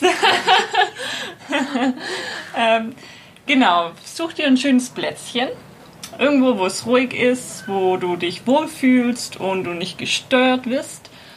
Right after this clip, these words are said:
Und dann darfst du diesen Raum zum Beispiel reinigen. Manche machen das mit Räucherstäbchen.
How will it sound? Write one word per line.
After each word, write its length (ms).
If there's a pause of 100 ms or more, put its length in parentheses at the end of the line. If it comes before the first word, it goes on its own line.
(200)
Und 320
dann 420
darfst 380
du 220
diesen 300
Raum 440
zum 140
Beispiel 580
reinigen. 800 (960)
Manche 440
machen 300
das 240
mit 240
Räucherstäbchen. 920